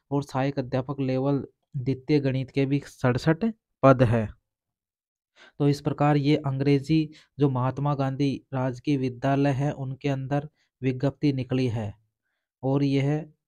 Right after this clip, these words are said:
संविदा भर्ती है। कौन सी भर्ती है? संविदा भर्ती है ये।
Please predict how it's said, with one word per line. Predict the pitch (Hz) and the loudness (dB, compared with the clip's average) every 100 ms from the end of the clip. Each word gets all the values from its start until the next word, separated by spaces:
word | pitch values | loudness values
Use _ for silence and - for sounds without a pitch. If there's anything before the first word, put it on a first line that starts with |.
| _ _ _ _ | _ _ _ _
संविदा | - - 131 139 156 | -8 -2 0 0 0
भर्ती | 147 127 123 143 127 | 0 -2 -2 -2 0
है। | 117 107 - - | -2 -8 -14 -8
कौन | 131 | -6
सी | 139 147 | -2 0
भर्ती | 139 151 | 0 0
है? | 165 | 0
संविदा | 175 - 131 135 147 | 0 -2 0 2 2
भर्ती | 143 123 - 139 | 2 0 -2 -2
है | 139 156 | 2 4
ये। | 165 180 | 4 0